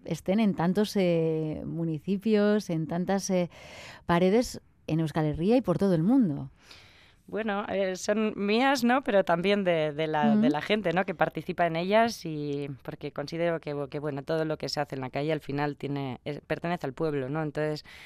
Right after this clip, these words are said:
Speaker 2: el pueblo también tiene que tener voz y voto, ¿no? Y poder participar de él.
Speaker 1: Mm, ¿y tienes, eh, contabilizadas cuántas obras tuyas hay en, por las calles vascas?
Speaker 2: <laughs> Pues la verdad que no lo he, <laughs> no las he contabilizado, no.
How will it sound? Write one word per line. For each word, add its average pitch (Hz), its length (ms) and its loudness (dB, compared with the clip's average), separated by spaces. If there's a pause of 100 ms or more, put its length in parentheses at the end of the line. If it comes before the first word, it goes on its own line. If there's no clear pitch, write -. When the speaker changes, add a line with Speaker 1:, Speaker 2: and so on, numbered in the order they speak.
(180)
Speaker 2:
el 170 100 -6
pueblo 170 320 -2
también 151 300 -4
tiene 135 200 -8
que - 140 -10
tener 123 640 -8
voz 131 300 -8
y 120 40 -10
voto, 131 300 -6
¿no? 160 220 -4
Y 156 80 -6
poder 135 480 -6
participar 135 580 -10
de 117 160 -10
él. 107 100 -16 (420)
Speaker 1:
Mm, 190 120 -2 (260)
¿y - 60 -20
tienes, 208 300 -2
eh, 147 540 -4
contabilizadas 151 680 -4
cuántas 170 260 -4
obras 156 240 -6
tuyas 151 480 -8
hay 147 440 -8
en, 135 220 -12
por 170 120 -8
las 160 140 -4
calles 160 300 -2
vascas? 156 460 -6
Speaker 2:
<laughs> 220 260 -4
Pues 160 240 0
la 190 100 2
verdad 190 340 4
que 226 120 4
no 226 140 4
lo 240 200 4
he, 202 300 6 (140)
<laughs> - 120 -16
no 190 280 -2
las 208 180 -2
he 202 60 -8
contabilizado, 156 680 -6
no. 156 180 -6